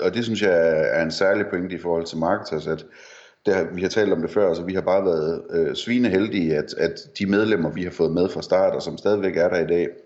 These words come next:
og de medlemmer, der kommer til, det er, det er meget, meget erfarne folk, rigtig, rigtig mange af dem, og meget hjælpsomme også. Og det vil sige, øh, altså også, øh, vi har alle de her områdeeksperter, som hjælper os med at lave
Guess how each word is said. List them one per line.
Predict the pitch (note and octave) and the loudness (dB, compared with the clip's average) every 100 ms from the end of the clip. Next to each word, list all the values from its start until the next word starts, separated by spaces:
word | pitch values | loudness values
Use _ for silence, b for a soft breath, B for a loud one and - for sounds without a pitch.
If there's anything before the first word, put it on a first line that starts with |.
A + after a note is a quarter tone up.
| _ _ | _ _
og | D#2+ | -4
de | F2 | 2
medlemmer, | F2+ F#2+ E2 | 2 2 2
der | D2+ | -2
kommer | E2 C#2 | -2 -2
til, | G2 A2 A#2 B B B B - | -2 -2 -8 B B B B 0
det | F#2 | 2
er, | F#2 - | 2 0
det | F#2+ | 2
er | F#2 | 4
meget, | F2 F#2 G2 | 4 2 4
meget | G2 F#2 | 4 4
erfarne | E2+ G2 F#2 E2 | 2 0 0 0
folk, | F#2+ F#2 | 0 0
rigtig, | F#2 F#2+ F2 | -2 -2 -2
rigtig | F#2+ F#2 | -2 0
mange | F#2 G#2 | 0 2
af | A#2 | 0
dem, | - D2+ - _ _ _ _ _ - | -2 -12 -18 _ _ _ _ _ -10
og | E2 | -2
meget | E2+ F#2 | 0 2
hjælpsomme | G2+ B2+ - D2 D2 | 2 2 -2 -2 -2
også. | D2+ - B B B B B | -6 -8 B B B B B
Og | - | -2
det | G2+ | 0
vil | G#2+ | -2
sige, | G#2 G#2+ G2+ D#2+ E2 | 0 0 0 2 2
øh, | D#2+ D2+ D2+ D2 - | 4 4 2 0 -4
altså | D2+ | 0
også, | D#2 F2+ G#2 F2+ | 2 2 2 2
øh, | D#2 D2+ | 2 0
vi | E2 | -2
har | F#2 | 0
alle | E2+ F2+ | 2 0
de | F#2 | -4
her | F2 D#2+ D#2 C#2+ | 0 2 2 0
områdeeksperter, | - G2 G2+ D#2+ D2+ - D#2 D#2+ | 0 0 2 0 0 0 0 0
som | E2 | -4
hjælper | D#2+ F2 D2+ | -2 0 0
os | D2+ D#2 | -2 0
med | F2 | 0
at | D#2+ | 2
lave | D2+ D2+ | 2 0